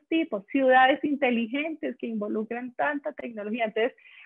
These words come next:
por eso te digo, José, que me podría quedar viendo aquí las oportunidades, pero eso es lo que tenemos que visibilizar. Y nosotros como mujeres en tecnología, yo creo que nuestro trabajo es ese, es visibilizar esas oportunidades que hay para las mujeres en el mundo.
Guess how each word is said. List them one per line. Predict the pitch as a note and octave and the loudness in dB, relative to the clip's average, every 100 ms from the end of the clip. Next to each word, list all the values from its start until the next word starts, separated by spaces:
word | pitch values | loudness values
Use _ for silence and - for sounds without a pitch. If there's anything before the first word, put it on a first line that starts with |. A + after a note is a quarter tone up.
| - | -6
por | A3+ | -2
eso | A3 B3 | 0 2
te | D4 | 4
digo, | B3+ A3+ | 6 6
José, | B3 B3 | 4 0
que | D4 | -2
me | C#4 | 0
podría | A3 G#3 G#3+ | 0 0 0
quedar | B3+ B3 B3 | 2 2 2
viendo | C4+ C4 B3+ | 0 -2 -2
aquí | C4 C4+ | -4 -2
las | C4 | -2
oportunidades, | C4+ B3+ - - G#3 G3 G#3+ A3 | -2 -8 -8 -8 -6 -4 -6 -4
pero | C4+ A#3 - | -4 -4 -2
eso | C4+ C#4+ - | 0 0 0
es | A3 | -8
lo | |
que | G3+ | -8
tenemos | - G#3 F#3+ F#3+ | -10 -10 -12 -14
que | - A3+ | -8 -6
visibilizar. | A3 - G#3+ G3 F#3+ - F#3+ - _ _ _ _ | -6 -6 -6 -6 -10 -12 -16 -16 _ _ _ _
Y | B3+ | -4
nosotros | A#3 A#3 B3 D4 | -2 -2 -4 -4
como | D#4+ D4+ A3+ | -4 -2 -2
mujeres | G3+ A#3 A#3+ | -2 -2 -2
en | C4+ | -2
tecnología, | C4 A#3 G3 F#3 F#3+ G#3+ A3+ | -4 -4 -4 -6 -4 -2 -2
yo | A#3+ | -4
creo | A#3+ B3 | -6 -6
que | B3 B3 | -4 -4
nuestro | A3+ - G3 | -6 -10 -12
trabajo | F#3+ F#3 F#3 | -6 -6 -6
es | A3 A3 | -8 -8
ese, | F#3+ _ _ _ - _ | -12 _ _ _ -20 _
es | A#3 A#3 | 0 4
visibilizar | A3 C4 C4+ A#3+ G#3 G3 - D4 D#4+ F4+ - _ | 4 4 4 4 2 -2 -2 -2 0 -6 -10 _
esas | - G#3 A3+ A#3 | -6 -4 -4 -6
oportunidades | - G3 - F#3 F3+ G3 A#3 B3+ | -8 -8 -8 -8 -6 -2 -4 -4
que | _ G3+ | _ -6
hay | G3+ A3 | -4 -4
para | A#3+ A3 | -2 -2
las | F#3+ F#3 | -2 -4
mujeres | F#3+ G3+ G3 A3 - - - - _ | -4 -2 -2 -2 -8 -20 -20 -20 _
en | A3+ G#3 | 0 0
el | G3 | 0
mundo. | F#3+ A3 A3 F3 | 0 0 0 -4